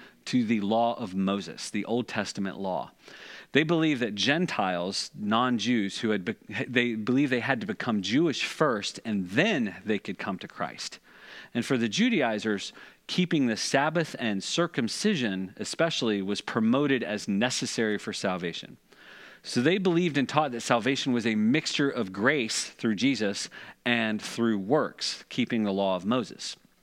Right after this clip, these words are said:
And so, and, and we see this teaching dealt with in Acts fifteen by the early church, including Paul,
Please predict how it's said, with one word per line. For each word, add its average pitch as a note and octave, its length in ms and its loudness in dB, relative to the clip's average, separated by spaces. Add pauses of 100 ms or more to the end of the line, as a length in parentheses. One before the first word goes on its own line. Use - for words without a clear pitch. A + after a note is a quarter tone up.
(440)
And B2 140 2
so, C3+ 260 2 (520)
and, D3+ 160 2
and D#3 80 4
we D#3 80 4
see A#3+ 220 2
this G#3+ 180 0
teaching C3+ 560 2
dealt D3 280 2
with A#2+ 220 0
in A2 100 2
Acts - 280 -2
fifteen A#2 540 0
by G2+ 140 4
the G2 100 -4
early G2+ 280 0
church, - 420 -2
including C#3 380 0
Paul, E2+ 360 -2